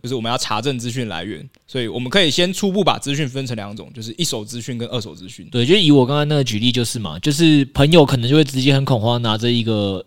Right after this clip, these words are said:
Speaker 2: 别人的发推说，“哎，怎么办？币安的储备已经流出了双位数趴。”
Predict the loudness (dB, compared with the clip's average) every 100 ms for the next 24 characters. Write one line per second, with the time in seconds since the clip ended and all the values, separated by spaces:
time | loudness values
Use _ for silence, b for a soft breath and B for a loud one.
0 | _ 0 0 0 -2 0 0 -2 -4 2
1 | 4 4 4 2 2 0 4 4 4 2
2 | 2 2 4 4 6 4 2 0 2 4
3 | 2 0 0 0 -2 -2 -4 -6 -2 0
4 | 0 -4 -8 -10